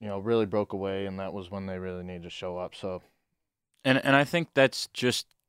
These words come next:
Speaker 2: going to happen, not just with the O-line, but with any aspect of this team. I mean, I think, you know, Tucker is a defensive coach. You just look at his resume. I think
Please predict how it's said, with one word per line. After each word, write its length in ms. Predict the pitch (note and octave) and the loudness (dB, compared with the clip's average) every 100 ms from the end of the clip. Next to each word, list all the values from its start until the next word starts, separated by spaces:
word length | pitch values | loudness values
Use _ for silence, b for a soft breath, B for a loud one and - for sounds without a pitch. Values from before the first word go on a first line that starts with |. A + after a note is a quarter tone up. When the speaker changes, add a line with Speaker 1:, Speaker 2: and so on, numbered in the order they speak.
| _ _ - | _ _ 0
Speaker 2:
going 560 | G#2+ G2+ G#2 A2 G#2+ G2 | 2 4 4 4 2 2
to 180 | G#2+ | 2
happen, 1120 | F#2 - F#2 F#2 A#2 B2 B2 B2 - F2+ E2+ F#2+ | 2 4 2 2 0 2 2 -2 -4 -8 -4 2
not 180 | A2+ - | 2 2
just 200 | C3 G#2+ | -4 -4
with 140 | A2+ | -4
the 120 | G#2 | -2
O-line, 460 | F#2+ F#2+ F2 G#2 G#2 | 0 0 4 4 4
but 140 | F#2+ | 2
with 300 | F2+ F#2 - _ _ _ _ _ _ | 2 0 -2 _ _ _ _ _ _
any 540 | C3 D3+ C3 G2 E2+ - - | 2 6 6 4 -2 -10 0
aspect 460 | G2 F2+ F2+ E2+ | 0 0 -4 -4
of 80 | E2+ | -6
this 160 | D#2+ - | -8 -8
team. 320 | - D#2 D2 | -8 -10 -8
I 80 | D2+ | -8
mean, 440 | D#2 D#2 D#2 D#2+ _ - | -6 -8 -8 -10 _ 0
I 120 | A2 | 2
think, 380 | - G#2 - - _ _ - | 2 -2 -4 -20 _ _ -14
you 100 | F#2 | -6
know, 300 | F2 E2 E2 _ - | -4 -4 -6 _ -12
Tucker 320 | - A2 G#2+ F2+ | 0 0 2 -2
is 100 | F2+ | -2
a 60 | |
defensive 520 | D#2+ F2 - E2+ D#2+ | -6 -6 -4 -6 -8
coach. 420 | - G#2 F#2 - A2 | 2 4 4 -2 -4
You 160 | F2 | -8
just 180 | D#2+ D#2+ | -8 -6
look 120 | E2 | -6
at 60 | E2 | -6
his 140 | D#2 | -2
resume. 420 | F#2 F#2+ E2+ D#2+ | 0 0 0 0
I 60 | E2 | -2
think 340 | - F#2 - | 0 -2 -2